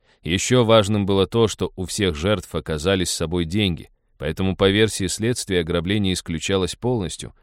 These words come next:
У того же купца Чухонцева в кошельке осталось не меньше ста двадцати рублей с золотом. Какой грабитель не польстился бы, тем более, что их особо и не прятал никто.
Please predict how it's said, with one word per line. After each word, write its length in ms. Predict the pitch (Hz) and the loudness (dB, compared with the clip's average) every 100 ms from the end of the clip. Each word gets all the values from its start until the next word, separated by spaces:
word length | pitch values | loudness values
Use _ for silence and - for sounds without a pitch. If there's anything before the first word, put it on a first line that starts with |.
| _ _ _ | _ _ _
У 100 | - | -12
того 260 | 71 95 131 | 0 4 4
же 100 | 110 | 2
купца 360 | - 92 - 117 | -2 -4 0 0
Чухонцева 580 | 92 - 110 120 92 82 | 0 -2 -2 -2 -2 -4
в 80 | |
кошельке 480 | - 87 87 85 113 | -4 -4 -4 0 0
осталось 580 | - 92 - 107 98 - | 0 -4 -2 -2 -2 -2
не 100 | 92 | -2
меньше 300 | 101 101 95 | -2 -2 -4
ста 220 | - 104 | -2 -2
двадцати 380 | 92 90 - 101 | 0 -4 -4 -4
рублей 300 | 95 85 92 | -2 -2 -2
с 60 | 80 | 0
золотом. 460 | 87 80 76 64 _ _ _ | -2 -2 -4 -12 _ _ _
Какой 320 | 104 104 135 | -4 2 2
грабитель 480 | 92 98 104 92 80 | 4 4 4 0 0
не 100 | 90 | -2
польстился 580 | 95 95 - 143 139 101 | 0 -2 -2 -4 -2 -2
бы, 140 | 87 | -4
тем 220 | 80 98 95 | -2 -2 0
более, 260 | 104 95 | 2 2
что 160 | 85 92 | 0 -2
их 240 | 85 - - | -4 -6 -6
особо 420 | 98 - 104 95 | -4 -2 -2 -2
и 180 | - 113 | -2 0
не 140 | 110 | 0
прятал 400 | - 98 78 69 | 2 0 0 -6
никто. 420 | 73 71 - - | -8 -10 -16 -18